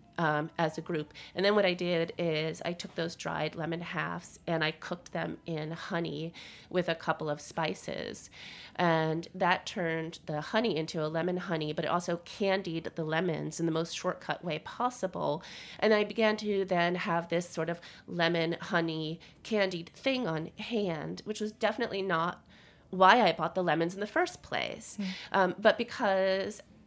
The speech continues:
Speaker 1: um, I take one step at a time, each time, I now had these lemons sort of saved as candy and honey so that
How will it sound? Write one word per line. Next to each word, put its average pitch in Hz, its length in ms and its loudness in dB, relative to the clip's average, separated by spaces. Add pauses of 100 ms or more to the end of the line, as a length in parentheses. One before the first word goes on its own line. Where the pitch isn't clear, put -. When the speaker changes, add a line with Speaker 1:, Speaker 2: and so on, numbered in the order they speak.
(400)
Speaker 1:
um, 180 520 4 (120)
I 185 120 4
take 202 400 -6
one 196 320 0
step 190 280 -2
at 170 80 -2
a 180 60 -4
time, 214 540 0 (160)
each - 320 -4
time, 156 540 -2 (300)
I 202 120 2
now 185 340 6
had 180 400 0
these 185 220 -2
lemons 175 420 0
sort 170 160 -4
of 170 100 -6
saved 165 600 -2
as 160 360 -6 (120)
candy 196 640 -2
and 165 200 -4
honey 180 640 0 (340)
so 180 640 2
that 170 480 0